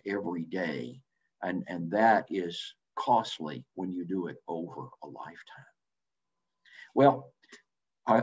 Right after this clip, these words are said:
I shared my dream with you. Maybe you have some dreams you'd like to share back with me. You know how to, how to get in touch with me.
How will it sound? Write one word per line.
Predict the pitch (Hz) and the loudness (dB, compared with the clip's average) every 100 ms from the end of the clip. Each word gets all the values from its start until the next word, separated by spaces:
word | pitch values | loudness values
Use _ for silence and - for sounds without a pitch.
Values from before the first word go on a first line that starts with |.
| - | 4
I | |
shared | 107 165 190 | 4 8 8
my | 123 107 | 8 4
dream | 98 104 104 | 2 -2 -2
with | 92 - | -4 0
you. | 113 110 | 0 0
Maybe | 98 123 123 | 2 2 4
you | 110 107 | 4 6
have | 104 | 4
some | - 98 | 0 -4
dreams | 95 104 107 | -4 -4 0
you'd | 104 | 2
like | 101 98 | 2 0
to | - | -2
share | 92 95 90 | -6 -4 -2
back | 90 - | -4 -6
with | 85 90 | -8 2
me. | 139 147 - _ _ - | 4 4 2 _ _ -4
You | 113 | 2
know | 113 95 | 2 2
how | 98 | 0
to, | 92 87 - | -2 -6 -4
how | 87 | -6
to | 82 | -4
get | 80 82 | -6 -8
in | 85 | -6
touch | 92 92 - | -4 -4 -6
with | - | -10
me. | 78 73 | -10 -12